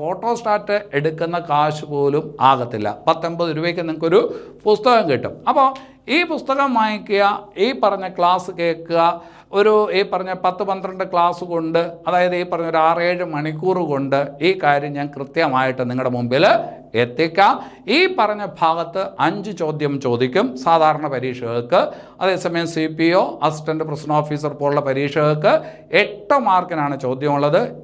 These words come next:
ഈ പുസ്തകത്തിൽ നിന്ന് ആ എട്ട് മാർക്കും അല്ലെങ്കിൽ അഞ്ച് മാർക്കും തീർച്ചയായിട്ടും നിങ്ങൾക്ക് കിട്ടും. അപ്പോൾ പുസ്തകം ആവശ്യമുള്ളവർ ദാ ഈ പറഞ്ഞ ഒരു നമ്പറിലോട്ട് വിളിക്കുകയോ WhatsApp ചെയ്യുകയോ ചെയ്യുക. തിരക്കുള്ള നമ്പറുകളാണ്,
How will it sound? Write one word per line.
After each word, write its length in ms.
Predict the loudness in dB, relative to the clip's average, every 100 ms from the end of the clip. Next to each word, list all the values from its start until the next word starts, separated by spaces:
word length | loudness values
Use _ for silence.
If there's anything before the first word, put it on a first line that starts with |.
| 0
ഈ 40 | 0 0
പുസ്തകത്തിൽ 460 | -6 -4 -4 -2 -2
നിന്ന് 160 | -2 -4 0 2
ആ 40 | 4 2
എട്ട് 320 | -2 0 0 0
മാർക്കും 380 | -2 -2 -6 -10 -12 -20 -2
അല്ലെങ്കിൽ 280 | 0 2 4 4
അഞ്ച് 340 | 4 2 2 2 2
മാർക്കും 380 | 2 0 -8 -10 -8
തീർച്ചയായിട്ടും 840 | -4 -4 -2 2 4 4 4 2 2 -4 -6 -2
നിങ്ങൾക്ക് 400 | 0 0 2 2 2 0
കിട്ടും. 300 | 0 -2 -10 -16 -20 _ 2
അപ്പോൾ 160 | 2 2 -2
പുസ്തകം 340 | -2 2 4 4
ആവശ്യമുള്ളവർ 640 | 2 0 -4 -4 -2 -2 0 -2 -6 0
ദാ 80 | 0 2 -2
ഈ 40 | -4
പറഞ്ഞ 200 | -6 -6 -8
ഒരു 80 | -8 -6
നമ്പറിലോട്ട് 500 | -6 -6 -6 -6 -8 -8
വിളിക്കുകയോ 460 | -8 -8 -4 -2 0 0
WhatsApp 380 | 0 -2 -4 -2
ചെയ്യുകയോ 220 | -2 -2 -2
ചെയ്യുക. 520 | -2 0 0 -4 -18 -2 2
തിരക്കുള്ള 440 | 2 0 -2 0 0
നമ്പറുകളാണ്, 640 | -4 -4 0 2 2 0